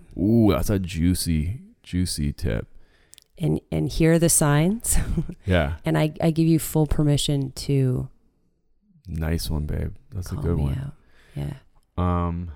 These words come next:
Speaker 2: And sometimes it's hard too. It's not easy.
Speaker 1: Yeah.
Speaker 2: You know, sometimes you don't wanna hear it. <laughs>
Speaker 1: Yeah. Cool. So how you feel about these three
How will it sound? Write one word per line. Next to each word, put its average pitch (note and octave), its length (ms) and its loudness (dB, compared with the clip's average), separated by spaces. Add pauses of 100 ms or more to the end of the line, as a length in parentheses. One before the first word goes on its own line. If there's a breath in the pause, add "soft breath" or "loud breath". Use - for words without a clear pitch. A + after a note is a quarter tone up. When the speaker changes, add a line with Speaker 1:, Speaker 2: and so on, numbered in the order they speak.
(100)
Speaker 2:
And F3 120 0
sometimes E3+ 480 4
it's E3 140 0
hard D3+ 400 0
too. D#3 220 0
It's C#3+ 180 -4
not C#3+ 180 0
easy. C#3 540 -2 (180)
Speaker 1:
Yeah. F#2+ 200 0
Speaker 2:
You C3 60 0
know, D3 220 -4 (180)
sometimes D3+ 440 2
you D#3+ 60 2
don't C#3+ 140 2
wanna C#3 140 2
hear C#3 260 0
it. C3 240 -6
<laughs> - 460 0 (760 loud breath)
Speaker 1:
Yeah. E2+ 220 -2 (760 soft breath)
Cool. A2+ 400 2 (360)
So G#2 280 0
how F#2 120 2
you G#2 100 4
feel G#2+ 200 2
about G2+ 260 0
these F#2+ 280 -4
three F2+ 520 0